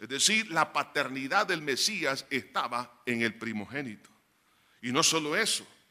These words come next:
sino también la figura del primogénito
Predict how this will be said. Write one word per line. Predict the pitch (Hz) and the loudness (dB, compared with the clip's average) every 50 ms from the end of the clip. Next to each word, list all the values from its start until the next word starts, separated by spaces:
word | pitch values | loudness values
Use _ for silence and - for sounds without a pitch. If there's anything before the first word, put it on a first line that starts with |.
| _ _ _ _ - - - | _ _ _ _ -20 0 4
sino | - - 233 226 254 320 311 | 6 6 8 8 8 8 10
también | - 269 254 220 202 208 226 247 269 262 214 - - - - - - | 10 10 8 10 6 6 6 6 6 4 0 -6 -12 -20 -16 -8 -2
la | 160 190 214 202 | 4 6 6 6
figura | 202 - 233 220 202 311 359 339 262 190 156 151 | 6 4 2 6 8 8 8 10 10 8 6 6
del | 147 147 175 165 156 | 6 4 4 4 4
primogénito | - 196 196 180 165 156 135 175 247 247 196 156 135 - - 110 104 110 123 143 - - | 2 0 0 2 2 0 6 8 8 8 8 6 2 0 -4 -6 -4 -4 -4 -4 -6 -12